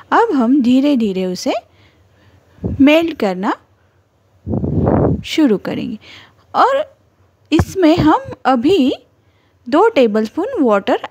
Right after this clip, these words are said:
add कर लेते हैं। धीरे धीरे ऐड करेंगे, यह हमें गुड़ melt करने में हमें मदद करेगा।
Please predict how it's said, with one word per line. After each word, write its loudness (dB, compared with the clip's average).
add 2
कर -4
लेते -8
हैं। -6
धीरे 4
धीरे 2
ऐड 0
करेंगे, -8
यह 4
हमें 0
गुड़ 2
melt 0
करने -4
में -2
हमें 2
मदद 2
करेगा। -8